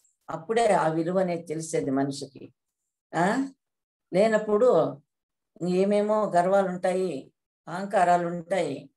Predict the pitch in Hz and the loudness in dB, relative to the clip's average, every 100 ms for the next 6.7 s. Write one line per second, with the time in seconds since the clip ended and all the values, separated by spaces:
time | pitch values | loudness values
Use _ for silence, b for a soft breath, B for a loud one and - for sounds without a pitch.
0 | _ _ _ 165 196 214 214 196 180 175 | _ _ _ -2 0 2 2 2 2 2
1 | 170 175 170 135 - _ _ _ _ _ | 2 2 -2 -4 -8 _ _ _ _ _
2 | _ _ _ _ _ - 165 175 175 160 | _ _ _ _ _ -2 0 0 0 -2
3 | 170 190 202 185 170 165 156 151 180 208 | -2 -2 -2 -2 0 0 0 0 0 -2
4 | 170 - - _ _ - 147 151 139 151 | -2 -6 -12 _ _ -8 -2 -2 -2 -6
5 | 160 190 170 170 185 185 185 185 180 165 | -4 -4 -2 -2 -2 -4 -4 -4 -4 -4
6 | 170 180 185 170 160 151 | -4 -4 -4 -4 -4 -6